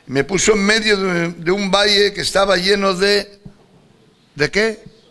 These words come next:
Repítalo, ¿de qué? De huesos. Y me hizo pasar cerca de ellos por todo alrededor, y aquí que eran muchos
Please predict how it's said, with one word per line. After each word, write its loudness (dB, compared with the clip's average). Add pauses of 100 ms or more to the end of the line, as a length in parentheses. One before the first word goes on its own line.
(1120)
Repítalo, -2
¿de -2
qué? -2 (1160)
De -4
huesos. -6 (1200)
Y -10
me 2
hizo 2
pasar 2
cerca 2
de 4
ellos 0
por -4
todo 0
alrededor, 0
y 0
aquí -4
que -4
eran 0
muchos -8